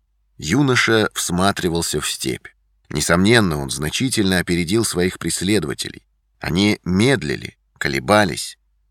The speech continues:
Дойдя до места, где следы туров смешивались со следами Вамиреха,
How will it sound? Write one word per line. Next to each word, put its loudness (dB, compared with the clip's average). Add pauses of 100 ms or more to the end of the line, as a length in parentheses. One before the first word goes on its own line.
(120)
Дойдя 4
до 6
места, 2
где 0
следы 0
туров 0
смешивались 0
со -4
следами -2
Вамиреха, -2